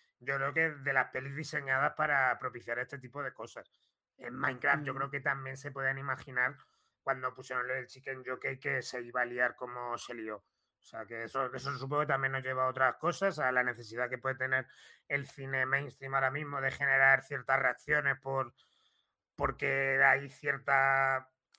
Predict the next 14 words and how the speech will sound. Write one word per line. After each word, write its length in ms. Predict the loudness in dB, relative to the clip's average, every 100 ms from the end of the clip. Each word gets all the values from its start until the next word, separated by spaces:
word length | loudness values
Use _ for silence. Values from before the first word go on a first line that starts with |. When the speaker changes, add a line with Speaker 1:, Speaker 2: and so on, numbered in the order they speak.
| -20
Speaker 1:
falta 600 | -20 0 2 2 4 4 6
de 180 | 4
Speaker 2:
Porque 280 | 2 4 4
Speaker 1:
asidero. 40 | 4
Speaker 2:
necesitan 960 | 4 2 2 4 2 4 4 2 0 2
la 280 | 4 4 2
promoción. 840 | 2 2 0 0 2 4 4 0 -6 -20 -20 _
Esas 300 | 2 2 2
Speaker 1:
Sí, 20 | 2
claro, 160 | 2
Speaker 2:
cosas 240 | 2 0 2
Speaker 1:
claro. 20 |
Speaker 2:
se 120 | 2
hacen 480 | 4 2 2 0